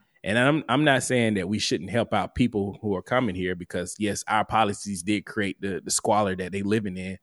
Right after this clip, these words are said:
but we can't, we can't afford to take care of all these people. And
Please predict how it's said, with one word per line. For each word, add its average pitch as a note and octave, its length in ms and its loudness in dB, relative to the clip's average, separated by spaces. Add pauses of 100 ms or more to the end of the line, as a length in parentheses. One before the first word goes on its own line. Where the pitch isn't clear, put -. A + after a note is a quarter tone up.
(560)
but G#2+ 320 0 (1300)
we E3+ 140 4
can't, A3+ 360 6 (200)
we C#3 160 8
can't G3 220 4
afford B2+ 540 6
to A2 80 -2
take A2 260 2
care A2 200 2
of F#2+ 100 -2
all F#2 160 -2
these F#2 180 -8
people. - 400 -10 (1040)
And G2 380 0